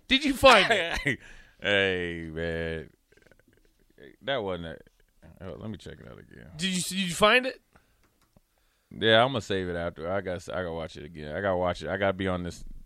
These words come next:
Speaker 2: this StreamYard here, 'cause everybody's gotta be up in your grill.
Speaker 1: Welcome to it.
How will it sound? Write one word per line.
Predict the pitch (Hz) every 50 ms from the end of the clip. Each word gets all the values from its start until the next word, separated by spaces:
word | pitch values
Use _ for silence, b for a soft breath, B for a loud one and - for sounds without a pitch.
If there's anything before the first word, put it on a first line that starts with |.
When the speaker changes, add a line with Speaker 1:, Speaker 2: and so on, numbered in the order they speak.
| - - -
Speaker 2:
this | - 90 85 80 - - - - - - - - -
StreamYard | - - 95 98 95 87 80 78 78 78 80
here, | 80 80 78 78 78 - - - - _ _ _ _ _ _ _ _
'cause | - 90 87
everybody's | 90 95 95 92 95 95 90
gotta | 92 90 87
be | 87 90 90
up | 90 87 -
in | 90 87
your | 85 85
grill. | 82 85 85 85 82 80 87 87 - _ - _ _ _ _ _ _ _ _ _ _ _ _ b b b b b b b b b b b
Speaker 1:
Welcome | 92 98 - 110 107
to | - 156 147 127
it. | 104